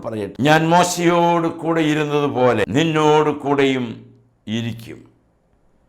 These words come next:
പുറപ്പാട് പുസ്തകം ഇരുപത്തിയഞ്ചിൻ്റെ പത്താമത്തെ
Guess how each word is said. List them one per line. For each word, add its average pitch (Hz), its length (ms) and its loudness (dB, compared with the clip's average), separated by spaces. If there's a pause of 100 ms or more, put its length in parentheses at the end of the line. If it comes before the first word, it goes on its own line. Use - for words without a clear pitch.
(1200)
പുറപ്പാട് 175 480 4
പുസ്തകം 185 400 -2
ഇരുപത്തിയഞ്ചിൻ്റെ 190 840 -2 (920)
പത്താമത്തെ 220 600 0